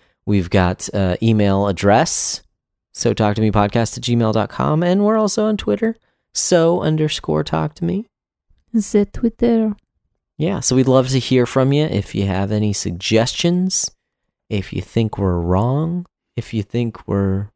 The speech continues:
Speaker 1: right, or just okay. I don't know. Whatever,
Speaker 2: We're not
Speaker 1: whatever you
Speaker 2: very
Speaker 1: wanna say.
Speaker 2: active on Twitter.
Speaker 1: Not necessarily. It's, it's more just like, "Hey, another episode's out, guys."
Speaker 2: Yeah, basically.
Speaker 1: So, but, I mean, if, if you tweet at us, we will take note, notice.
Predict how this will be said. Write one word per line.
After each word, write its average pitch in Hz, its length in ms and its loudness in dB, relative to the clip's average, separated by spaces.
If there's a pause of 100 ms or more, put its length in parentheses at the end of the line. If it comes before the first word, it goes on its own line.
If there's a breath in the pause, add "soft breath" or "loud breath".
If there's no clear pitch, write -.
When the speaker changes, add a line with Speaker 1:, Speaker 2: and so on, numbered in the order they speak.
(100)
Speaker 1:
right, 113 460 -2
or 117 180 -4
just - 240 -12
okay. - 240 -6 (300)
I - 40 4
don't 123 100 4
know. 139 120 -2 (140)
Whatever, 180 240 4
Speaker 2:
We're 220 80 8
not 254 120 6
Speaker 1:
whatever 202 180 4
you - 60 8
Speaker 2:
very 180 100 6
Speaker 1:
wanna 170 100 0
say. - 140 -6
Speaker 2:
active 151 480 -4
on - 240 -8
Twitter. - 560 -8
Speaker 1:
Not 131 180 4
necessarily. 95 680 0
It's, - 240 -2
it's 123 200 0
more 110 260 4
just 95 260 -4
like, 87 240 0
"Hey, 123 320 0 (180)
another 104 300 0
episode's 95 460 -4
out, 90 180 -4
guys." 95 360 -8
Speaker 2:
Yeah, 175 200 2
basically. - 720 -8 (100)
Speaker 1:
So, 85 440 -10 (640)
but, 113 300 0
I 82 80 -6
mean, 85 260 -2
if, - 420 -2
if 175 240 4
you 196 100 6
tweet 196 280 4
at 120 180 6
us, - 360 -2 (600)
we 98 220 0
will 92 320 0
take 95 260 -4
note, 92 360 -2 (120)
notice. 90 680 -2